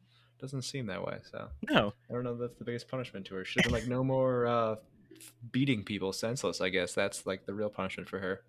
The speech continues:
Speaker 1: No more, what was it? What did she say she did? It's some black belt in something.
Speaker 2: Taekwondo? Tai Chi?
Speaker 1: Yes,
Speaker 2: A
Speaker 1: something like that,
Speaker 2: martial art.
Speaker 1: which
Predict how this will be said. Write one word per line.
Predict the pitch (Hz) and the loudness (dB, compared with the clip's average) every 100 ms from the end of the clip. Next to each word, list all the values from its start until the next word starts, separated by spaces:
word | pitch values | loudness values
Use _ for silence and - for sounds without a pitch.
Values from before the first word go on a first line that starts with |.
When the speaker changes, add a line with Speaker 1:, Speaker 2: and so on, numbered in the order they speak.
| - - - - - - _ _ - | -20 -16 -16 -18 -20 -20 _ _ -10
Speaker 1:
No | 107 | -6
more, | 104 107 101 - - - _ _ _ - | -2 -2 -2 -8 -20 -20 _ _ _ -2
what | 113 | 2
was | 127 135 | 2 0
it? | 113 | -2
What | 120 | -4
did | 131 | -2
she | 135 139 | -2 -2
say | - | -2
she | 139 - | -4 -4
did? | 135 143 139 123 113 | -4 -4 -6 -10 -14
It's | 107 - | -12 -8
some | - 110 104 95 95 - | -2 0 0 -2 -6 -8
black | - 90 90 | -2 0 0
belt | - 85 - | -4 -6 -6
in | 98 | -8
something. | - 90 92 98 - _ - | -8 -6 -6 -8 -12 _ 2
Speaker 2:
Taekwondo? | 123 120 123 117 135 156 151 _ - | 4 8 6 8 8 8 4 _ 0
Tai | 120 | 0
Chi? | 113 143 151 | 4 2 0
Speaker 1:
Yes, | 156 80 - - - - | -4 -10 -10 -12 -12 0
Speaker 2:
A | 143 | 10
Speaker 1:
something | |
like | 220 208 | 10 10
that, | - | 8
Speaker 2:
martial | |
art. | 101 90 | 2 0
Speaker 1:
which | - | -4